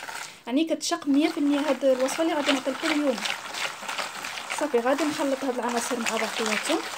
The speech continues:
غادي نزيد لافاني، واحد الفاني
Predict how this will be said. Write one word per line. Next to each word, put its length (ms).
غادي 200
نزيد 300
لافاني، 560
واحد 260
الفاني 400